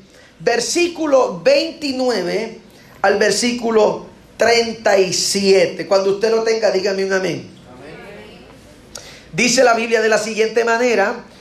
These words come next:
Speaker 1: a la gloria del Padre, del Hijo y del Espíritu Santo. Mateo, capítulo número doce,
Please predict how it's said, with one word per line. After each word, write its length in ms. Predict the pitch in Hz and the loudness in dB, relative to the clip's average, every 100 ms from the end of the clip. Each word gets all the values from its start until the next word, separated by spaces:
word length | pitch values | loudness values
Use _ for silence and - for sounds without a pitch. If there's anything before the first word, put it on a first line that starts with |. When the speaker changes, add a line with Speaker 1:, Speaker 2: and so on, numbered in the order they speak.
| - - | -20 -4
Speaker 1:
a 120 | 160 | 0
la 120 | 180 | 2
gloria 320 | 190 214 214 | 4 4 4
del 140 | 220 190 | 2 0
Padre, 380 | - 262 254 | 2 2 4
del 120 | 226 214 | 2 0
Hijo 220 | 262 262 | 0 0
y 60 | |
del 160 | 247 220 | 2 2
Espíritu 520 | 190 - 320 302 254 | 0 -2 -2 -2 -4
Santo. 420 | - 226 - 208 | -2 -2 0 0
Mateo, 800 | 208 214 208 208 277 202 190 240 - - | 0 0 0 2 4 4 2 -2 -6 -20
capítulo 640 | - 208 208 269 262 226 214 | 0 0 0 -4 -2 -2 -2
número 460 | 233 269 254 214 196 156 | -2 0 2 0 -4 0
doce, 680 | 240 - - 170 240 - | 2 2 -4 -4 -4 -6